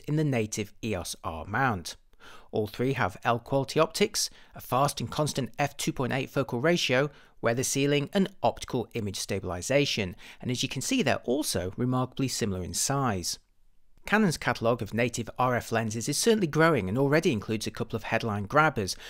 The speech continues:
but despite its price I'd argue that the R F seventy to two hundred is the one that will really get people investing in the E O S R system. On paper it may simply appear to be a native version of a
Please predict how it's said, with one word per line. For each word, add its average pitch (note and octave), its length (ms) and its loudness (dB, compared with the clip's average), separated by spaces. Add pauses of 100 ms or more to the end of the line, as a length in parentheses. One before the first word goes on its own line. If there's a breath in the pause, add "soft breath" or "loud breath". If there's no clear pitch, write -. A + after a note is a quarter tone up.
(160 loud breath)
but D#3+ 100 -2
despite A#3 360 2
its - 120 -4
price E3+ 280 2
I'd A2 120 0
argue C#3 380 2
that F#2+ 200 -2
the G2+ 240 -8
R C#3+ 240 4
F B2+ 100 0
seventy - 360 -2
to - 100 -8
two F3+ 220 2
hundred C3 340 0
is A#2+ 140 -6
the B2 100 -4
one C#3 300 2
that B2+ 180 0
will A#2+ 140 -2
really D#3 440 2
get B2 280 2
people A2 280 -4
investing G#2+ 600 -4
in A2 120 -6
the A#2+ 200 -4
E A#2 60 -2
O G#2 60 -2
S - 120 -4
R F#2 100 -2
system. G#2+ 600 -2 (560 loud breath)
On G#3+ 120 6
paper D3+ 460 0
it - 160 0
may F#2+ 140 -2
simply G#2+ 360 -4
appear A#2+ 280 -2
to - 100 -10
be G2 120 -2
a F#2+ 60 -2
native G#2+ 380 -4
version G#2+ 380 -4
of F#2+ 80 -6
a F2+ 160 -8